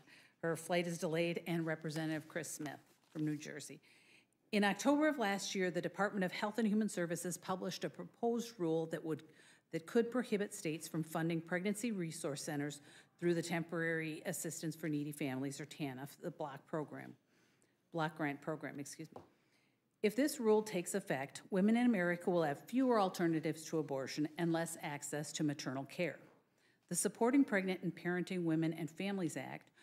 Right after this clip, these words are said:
protects pregnant women from, uh, women's access to maternal care by prohibiting H H S from finalizing, implementing, or enforcing the proposed rule as it relates to placing restrictions on the state use of tanf,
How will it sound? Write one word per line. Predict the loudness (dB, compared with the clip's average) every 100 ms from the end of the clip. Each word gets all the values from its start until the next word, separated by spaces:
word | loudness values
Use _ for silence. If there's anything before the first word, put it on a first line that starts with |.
| _ -4
protects | -4 0 0 0 -4
pregnant | 0 0 2 0
women | 2 4 2
from, | 0 -6 -10 -14
uh, | -14 -14 -8
women's | 2 4 4 2 0
access | -4 -4 -4 -4 -4
to | -6
maternal | -4 -4 -2 -2
care | -4 -4 -4 -6 -8
by | -6
prohibiting | -6 -2 -2 0 0 -2 -4
H | -6 -4
H | -4 -2
S | -6 -6 -6
from | -4 -2
finalizing, | 0 0 0 -2 -2 -2 -4 -6 -16 _ -4
implementing, | -2 0 0 0 0 -2 -2 -10 -20 -4
or | 0
enforcing | 0 2 2 2 0 -2
the |
proposed | -2 -4 -2 -4 -4 -4
rule | -2 -2 -2
as | -6 -6
it | -4
relates | -2 -4 -6 -14
to |
placing | -10 -6 -4 0 0
restrictions | -2 -4 -6 -4 -4 -4 -4
on | 0 0
the | 0
state | -2 -2 -2 -2
use | -4 -4 -4
of | -10
tanf, | -8 -4 -4 -6